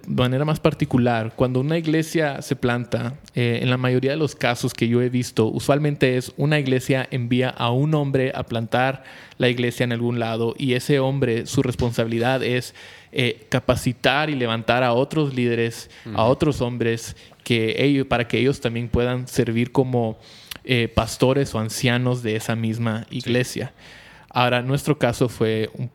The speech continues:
Speaker 1: poquito diferente, eh, porque no empezamos con un solo hombre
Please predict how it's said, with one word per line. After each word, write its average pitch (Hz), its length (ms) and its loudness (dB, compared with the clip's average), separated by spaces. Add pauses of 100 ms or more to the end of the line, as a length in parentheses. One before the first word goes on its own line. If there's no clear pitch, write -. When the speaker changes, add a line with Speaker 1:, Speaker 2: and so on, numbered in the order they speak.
(100)
Speaker 1:
poquito 185 420 4
diferente, 110 600 -2 (600)
eh, 120 320 4
porque 131 260 2
no 127 120 2
empezamos 135 560 0
con 127 260 2
un 147 120 0
solo 165 280 2
hombre 117 400 0